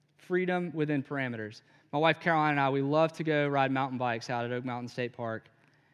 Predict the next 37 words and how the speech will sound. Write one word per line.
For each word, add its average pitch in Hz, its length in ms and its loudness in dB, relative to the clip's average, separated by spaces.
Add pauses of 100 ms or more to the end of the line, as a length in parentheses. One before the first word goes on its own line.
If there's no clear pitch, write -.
(180)
and 127 460 -2 (200)
they 151 120 0
have 170 140 6
these 143 160 2
amazing 147 380 2
trail 139 280 -2
maps. 107 500 -8 (420)
So, 160 140 0
like, 135 200 2
once 196 280 -2
you 185 160 0
get 175 340 0
into 190 400 0
the 160 100 0
park, 147 460 0 (1000)
you 233 160 2
have 180 240 6 (240)
limitless 196 500 2
opportunities 151 840 0
and 135 240 -6
all 202 240 0
kinds 175 360 0
of 131 160 -4
options 120 500 -4
about 120 320 -2
what 175 140 -2
you 175 100 -2
wanna 156 160 2
do 139 340 -2
on 127 140 -6
your 120 100 -6
ride 120 260 -2
that 107 160 -10
day, 104 320 -12
right? 135 240 -2 (420)
We 185 100 0
have 170 180 4